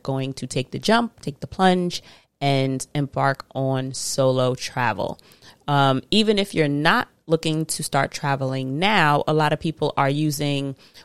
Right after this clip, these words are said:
what they, um, I don't wanna know, no, I don't want, I don't wanna know, um, what they may perceive or may have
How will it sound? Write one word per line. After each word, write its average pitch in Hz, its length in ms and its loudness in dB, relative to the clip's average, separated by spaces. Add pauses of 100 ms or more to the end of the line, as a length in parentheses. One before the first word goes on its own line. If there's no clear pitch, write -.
what 147 420 0
they, 139 460 4
um, 127 580 0 (1300)
I 160 80 0
don't 160 80 2
wanna 143 140 0
know, 131 260 0 (340)
no, 143 140 -6
I 143 60 -8
don't 139 120 -10
want, - 140 -14
I - 40 -18
don't 123 80 -12
wanna 120 200 -16
know, - 200 -20 (680)
um, 131 380 -2
what 143 180 0
they 160 80 8
may 156 240 2
perceive 170 960 -2
or 143 220 0
may 147 260 0
have 135 540 -4